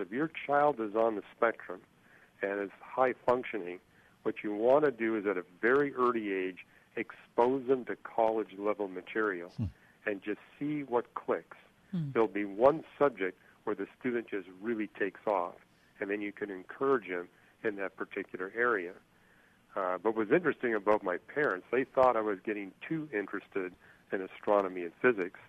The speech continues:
Speaker 1: and so they kept trying to steer me into history, into geography, uh, into evolutionary biology. Uh, and that was actually helpful for me because I wound up in my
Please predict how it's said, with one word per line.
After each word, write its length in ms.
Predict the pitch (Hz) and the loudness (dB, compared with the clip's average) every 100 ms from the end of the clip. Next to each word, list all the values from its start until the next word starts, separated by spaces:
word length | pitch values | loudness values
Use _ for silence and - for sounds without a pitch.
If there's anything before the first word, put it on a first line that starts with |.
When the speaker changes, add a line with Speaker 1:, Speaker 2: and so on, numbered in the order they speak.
| - - - - - | -20 -20 -20 -16 -6
Speaker 1:
and 100 | 104 - | -2 0
so 100 | 104 | 4
they 120 | 120 | 2
kept 280 | - 135 - | 4 0 2
trying 180 | 120 104 | 2 2
to 80 | - - - | -2 -12 -6
steer 280 | 139 135 | 0 2
me 240 | 120 117 120 | 2 2 2
into 280 | 117 101 85 | 0 0 -2
history, 680 | - 117 - - 113 113 110 - - - | 0 -4 -4 0 2 2 -2 -8 -20 -4
into 180 | 101 92 | -2 -2
geography, 920 | 87 92 104 113 113 - 110 110 110 - - - - - | -4 2 6 6 6 0 0 0 -2 -6 -18 -20 -6 0
uh, 220 | 95 92 | 0 2
into 340 | 113 117 104 92 | 2 4 2 4
evolutionary 600 | 110 113 110 113 - 107 | 4 4 4 0 2 0
biology. 840 | 95 95 95 110 113 107 110 117 117 - - - - - | 4 4 8 8 6 4 2 0 -2 -12 -20 -20 -20 -2
Uh, 180 | 104 101 110 | 2 2 4
and 160 | 127 175 | 4 4
that 160 | 233 | 4
was 160 | 214 151 | 4 6
actually 340 | 196 - 127 - - | 2 2 -2 0 8
helpful 400 | 160 160 104 95 | 8 8 -2 0
for 120 | 110 | 0
me 220 | 101 101 | 0 -2
because 280 | 104 107 110 | -2 0 2
I 80 | 110 | 2
wound 520 | 104 107 131 151 139 | 2 4 4 4 4
up 200 | 131 - | 2 2
in 140 | 113 104 | -2 2
my 240 | 104 | 2